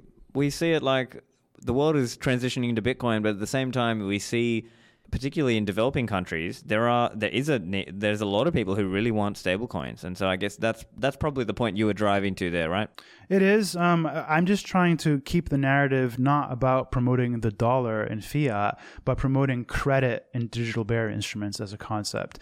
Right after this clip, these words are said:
Speaker 2: I think that's where the utility is coming from. Because Tether is anchored to blockchains, it is now able to be delivered as a bearer instrument, which means that the only person you need to trust in the equation is Tether. You don't have to trust your counterparties. You can automate, you know,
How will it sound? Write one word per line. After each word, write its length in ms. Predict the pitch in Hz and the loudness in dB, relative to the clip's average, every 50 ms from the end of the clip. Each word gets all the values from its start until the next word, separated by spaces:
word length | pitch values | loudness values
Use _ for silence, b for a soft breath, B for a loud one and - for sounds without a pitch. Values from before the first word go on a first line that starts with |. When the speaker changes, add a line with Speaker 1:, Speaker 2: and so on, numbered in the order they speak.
| B B B B | B B B B
Speaker 2:
I 80 | - 127 | -6 -2
think 220 | - 156 135 - | 0 0 0 0
that's 260 | - 123 127 - - | 0 -2 -2 -2 -2
where 140 | - 120 113 | -2 -2 0
the 80 | 110 107 | 0 -2
utility 500 | 104 104 - - 139 139 135 120 107 98 | -4 -4 -4 -2 0 0 2 0 -2 -4
is 100 | 98 - | -6 -8
coming 300 | - - - 101 104 110 | -10 -12 -10 -10 -10 -10
from. 320 | - - - - - - B B B B B _ | -10 -8 -8 -8 -8 -10 B B B B B _
Because 560 | 131 131 - 156 156 170 170 165 156 135 - | -4 -2 2 2 4 4 4 4 2 -2 -6
Tether 420 | - - 139 139 135 135 135 127 120 | -4 0 0 2 2 2 2 0 -2
is 140 | 113 - | -4 -4
anchored 360 | - 120 127 120 - 117 110 107 | -2 -2 -2 0 0 -2 -4 -4
to 120 | - - 117 | -4 -4 -4
blockchains, 960 | 95 - 107 113 127 143 - - - - 104 98 98 95 98 104 107 - - B B B B B B | -2 0 0 0 0 0 -2 -8 -8 -6 -6 -6 -6 -6 -6 -8 -8 -8 -10 B B B B B B
it 140 | 127 127 127 | 0 0 2
is 160 | 123 110 120 | 2 0 -2
now 240 | 120 120 123 123 120 | -2 0 0 0 0
able 240 | 117 117 117 113 120 | 0 -2 0 0 -2
to 80 | 107 107 | -2 0
be 80 | 117 | -2
delivered 580 | 107 113 107 104 120 127 120 117 113 110 104 110 - | -2 0 -2 0 0 0 2 2 0 0 -2 -4 -4
as 160 | 110 107 101 | -6 -4 -4
a 60 | 107 | -6
bearer 400 | 92 92 - 123 127 139 135 120 | -8 -2 0 0 2 2 0 0
instrument, 520 | 107 107 104 - - - 98 101 104 104 B B B B B | -2 -4 -4 -6 -6 -6 -6 -6 -6 -6 B B B B B
which 180 | B 120 - - | B -4 -2 2
means 220 | 131 131 131 127 | 2 2 2 2
that 200 | - 123 113 - | 0 -2 -2 -2
the 120 | - 98 - | -4 -4 -2
only 260 | 131 139 151 160 156 | 0 2 2 2 2
person 360 | - - 139 131 - - 127 | 2 2 0 0 0 0 -2
you 100 | 120 117 | 0 0
need 140 | 120 117 - | 0 -2 -2
to 80 | 117 | -4
trust 360 | 104 - - 139 139 135 - - | -6 -2 -2 0 0 0 0 -2
in 60 | 117 | -2
the 120 | 113 110 | -2 -2
equation 580 | 104 - - - 98 104 98 95 101 101 104 - | -4 -4 -4 -4 -4 -4 -4 -4 -4 -6 -6 -6
is 140 | - 110 - | -8 -8 -6
Tether. 420 | - - - 131 110 98 - - B B B B B B | -4 -2 -2 0 -2 -2 -6 -8 B B B B B B
You 100 | 120 107 | -8 -2
don't 200 | - 143 143 123 | 0 0 0 0
have 140 | 139 131 | -2 -2
to 80 | - 117 | -4 -6
trust 420 | - - - 135 147 - - - | -6 -2 0 0 0 0 -2 -6
your 140 | - - 107 | -4 -6 -6
counterparties. 800 | - - - 104 98 98 101 - - - - - - - 95 - | -4 -4 -4 -2 -2 -2 -4 -4 -6 -6 -6 -6 -6 -8 -6 -6
You 80 | 110 110 | -8 -6
can 140 | - 110 - | -6 -6 -4
automate, 500 | - 110 120 127 120 113 107 104 104 107 | -2 0 0 0 0 0 -2 -4 -6 -6
you 120 | - 110 104 | -6 -6 -6
know, 260 | 101 101 101 101 - | -4 -4 -6 -6 -8